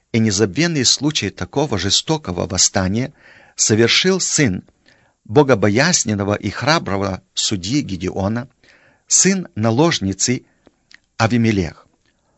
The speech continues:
Он овладел сердцами жителей Сихема и пожелал быть вроде царя, создавая династию. Сатана вошёл в сердце его, и Авимелех хитростью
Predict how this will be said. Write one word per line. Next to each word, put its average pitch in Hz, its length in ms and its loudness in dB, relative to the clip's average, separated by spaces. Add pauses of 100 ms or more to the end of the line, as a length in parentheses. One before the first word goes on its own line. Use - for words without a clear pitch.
(400)
Он 185 320 4
овладел 113 640 2
сердцами 156 680 2
жителей 107 460 0
Сихема 87 640 -4 (760)
и 180 240 2 (320)
пожелал 113 500 0
быть 135 420 -2
вроде 101 360 -4
царя, 104 380 -2 (1300)
создавая 123 600 4
династию. 117 640 -2 (840)
Сатана 135 480 2
вошёл 147 340 2
в - 80 0
сердце 165 460 0
его, 92 420 -4 (580)
и 147 340 0
Авимелех 104 720 0
хитростью - 840 -4